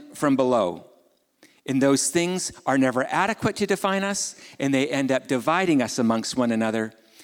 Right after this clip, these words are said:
because they're not worthy to be an identity.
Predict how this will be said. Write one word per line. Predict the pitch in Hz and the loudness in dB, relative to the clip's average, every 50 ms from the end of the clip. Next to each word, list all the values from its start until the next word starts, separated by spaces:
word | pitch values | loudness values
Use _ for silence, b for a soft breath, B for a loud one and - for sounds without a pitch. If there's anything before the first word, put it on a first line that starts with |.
| B B B | B B B
because | - 107 - - 131 113 - | -12 -10 -8 -8 -8 -6 -4
they're | 127 117 | -4 -2
not | 113 113 110 104 - | 0 -2 -2 -2 0
worthy | 120 131 131 127 113 110 104 107 - - - _ | 0 0 2 0 0 -2 -4 -6 -8 -14 -20 _
to | - - 110 | -10 -10 -6
be | - 110 110 107 107 104 B B B B B | -2 -2 -2 -2 -2 -4 B B B B B
an | - 104 104 | -8 -6 -4
identity. | 98 95 - 92 85 - - - - - 73 - - _ | -4 -4 -4 -6 -8 -8 -10 -14 -14 -16 -16 -16 -20 _